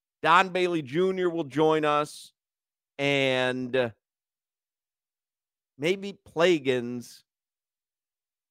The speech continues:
I'd like to have Gino Torretta on, though, as well, because he's having his number retired Saturday. Friday, we only have a one-hour program, so we're gonna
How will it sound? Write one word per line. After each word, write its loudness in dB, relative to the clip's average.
I'd -8
like 4
to 2
have 2
Gino 0
Torretta 4
on, 2
though, 2
as -4
well, 4
because -2
he's -8
having 0
his -6
number -2
retired -2
Saturday. 0
Friday, 2
we 2
only 2
have 2
a 0
one-hour 2
program, -2
so -2
we're -2
gonna 0